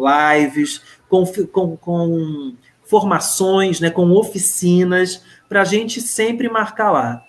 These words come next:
a, é, hashtag mídia na escola. Então, todo mundo que aderir ao evento deve marcar hashtag mídia na escola,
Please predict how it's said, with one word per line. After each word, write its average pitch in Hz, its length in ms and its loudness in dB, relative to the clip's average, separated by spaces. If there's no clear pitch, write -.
a, 151 400 -2
é, 135 160 0
hashtag 160 1000 0
mídia 202 500 -4
na 226 100 -4
escola. 147 720 -4
Então, 180 280 -8
todo 240 320 0
mundo 220 220 0
que 208 100 -4
aderir 165 360 2
ao 151 160 2
evento 135 560 -4
deve 151 180 -8
marcar 135 540 -6
hashtag 196 460 -2
mídia 214 220 -2
na 202 80 0
escola, 165 680 0